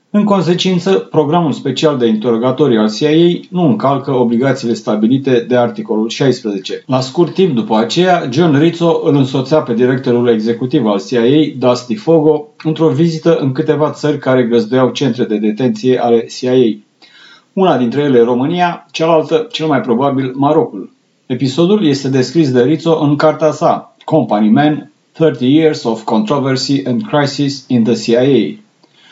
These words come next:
Am vizitat două închisori în două mii cinci. În ambele cazuri am făcut parte dintr-o delegație condusă de Kyle Dusty Fogo. Cele două închisori, Black Sites, erau găzduite de două țări aflate în două regiuni diferite.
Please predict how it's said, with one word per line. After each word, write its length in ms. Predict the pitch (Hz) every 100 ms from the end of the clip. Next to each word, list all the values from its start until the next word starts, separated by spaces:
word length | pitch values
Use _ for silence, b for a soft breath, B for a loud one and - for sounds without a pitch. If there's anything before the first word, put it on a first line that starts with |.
| B B B B -
Am 160 | 165
vizitat 540 | 165 165 147 214 214 -
două 280 | 139 202
închisori 540 | 147 127 113 160 160 131
în 140 | 131
două 200 | 127 131
mii 120 | 147
cinci. 500 | 147 156 113 107 - _
În 140 | - 175
ambele 360 | 175 123 110
cazuri 380 | 107 156 139 151
am 140 | 131 123
făcut 240 | - 151
parte 320 | 147 143 -
dintr-o 260 | 127 110 113
delegație 520 | 113 110 135 139 131
condusă 460 | 110 107 127 123 117
de 260 | 120 117
Kyle 460 | - 139 127 127 123
Dusty 420 | 113 110 - 113
Fogo. 480 | 107 147 127 101 - _ _ _ b b b
Cele 240 | - 123 127
două 260 | 147 151
închisori, 580 | 117 107 - 139 156 -
Black 320 | 117 107 127
Sites, 520 | 123 123 139 160 - _ _
erau 280 | - 147 175
găzduite 480 | 135 117 113 143 143
de 140 | 123
două 280 | 117 160 147
țări 260 | - 139 143
aflate 420 | 123 131 127 127
în 120 | 117
două 200 | 123 123
regiuni 340 | 117 107 107 101
diferite. 640 | 95 127 135 123 -